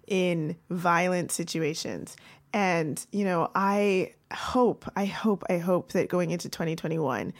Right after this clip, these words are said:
that we see some sorts of organizing around this, some sorts of initiatives, um, that, you know, aren't waiting for government or demanding that government do something, that is just like, we're fucking taking it upon ourselves to create this for ourselves because we can't wait for them.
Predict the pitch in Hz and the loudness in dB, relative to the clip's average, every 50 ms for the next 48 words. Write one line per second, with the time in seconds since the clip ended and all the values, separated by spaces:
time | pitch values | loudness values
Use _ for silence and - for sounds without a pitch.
0 | - - - - - - - - 160 - 160 170 180 - - 180 165 165 160 156 | -16 -20 -20 -20 -20 -8 -4 -2 0 2 2 0 0 0 0 2 2 2 2 0
1 | - - - - - - - - _ - - - 220 202 202 208 - - 202 190 | -2 -4 -8 -16 -20 -20 -20 -20 _ -10 -2 2 2 2 4 2 2 2 4 4
2 | 185 180 - - - - - - - 185 185 175 170 170 - - 190 214 226 233 | 4 4 4 2 -2 -6 -8 -6 -2 0 0 0 0 -2 0 2 2 2 4 4
3 | 233 220 208 196 180 190 175 170 165 160 156 160 165 156 151 160 156 - - - | 4 4 4 2 2 0 0 0 0 2 0 0 0 0 -2 -2 -2 -2 -2 -2
4 | 190 190 - - - 185 185 175 170 - - - - 185 180 175 175 170 165 160 | -2 -2 -2 0 2 2 2 0 0 -4 -8 -6 -2 0 2 2 2 0 -2 -4
5 | - - - - - - _ - 185 190 190 190 190 - - 202 170 165 160 156 | -8 -16 -20 -20 -20 -20 _ -2 0 2 2 2 2 2 4 4 6 6 6 4
6 | 143 165 - - - - - - - - - - - 180 175 165 165 160 143 - | 4 0 -4 -8 -10 -12 -16 -20 -20 -20 -12 -6 -2 0 0 0 0 0 -2 -4
7 | - _ 170 - 196 180 175 165 - - - _ - 185 185 175 180 170 - - | -6 _ 0 2 4 4 6 4 4 0 -2 _ -2 0 2 2 2 2 2 4
8 | 202 220 226 - 185 196 190 190 190 202 202 - - 190 170 180 180 175 185 175 | 4 4 4 4 2 2 4 4 4 2 2 2 0 0 2 4 4 4 4 2
9 | 165 160 151 - - 175 175 170 190 185 165 165 165 165 180 175 170 160 - - | 2 2 0 0 0 0 0 0 0 0 0 0 0 0 0 0 0 -2 -2 -2
10 | 170 160 170 165 156 151 160 - 156 160 165 - 175 165 - - 127 87 - - | -2 0 0 0 -2 -2 -2 -4 -4 -4 -4 -4 -4 -4 -2 -4 -4 -4 -4 -4
11 | 180 170 170 165 - - - - 196 190 - - - 196 175 165 - 175 175 170 | -4 -2 -2 -4 -4 -4 -2 0 0 0 0 -2 -2 -2 -2 0 0 -2 -4 -2
12 | - 190 185 - 190 185 - - 175 165 190 185 180 165 170 - - 175 170 156 | -4 -4 -2 -2 -2 -2 -2 -4 -2 -2 0 0 0 0 -2 -4 -4 -4 -2 -2
13 | 170 165 - 170 170 170 165 - - 170 - - 180 165 165 165 147 160 160 160 | -2 -2 -2 0 0 0 -2 -4 -6 -8 -4 -2 -2 0 0 -2 -2 -2 -4 -4
14 | - - 160 160 165 - - 160 170 170 - - 170 - 190 185 190 - - 226 | -4 -4 -2 -2 -2 0 0 0 0 0 -2 -4 -4 -2 -2 -2 -4 -2 -2 -2
15 | 240 - - 165 156 180 196 - - - - 233 214 214 139 151 - | -2 -2 -2 -2 -2 0 0 -2 -2 0 2 2 4 4 2 2 0